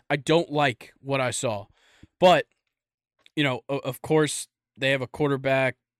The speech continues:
a-, and, and, like, they get to the quarterback because that offensive line kinda sucks,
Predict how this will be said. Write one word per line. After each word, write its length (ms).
a-, 260
and, 160
and, 380
like, 140
they 120
get 220
to 80
the 100
quarterback 600
because 260
that 220
offensive 440
line 240
kinda 240
sucks, 580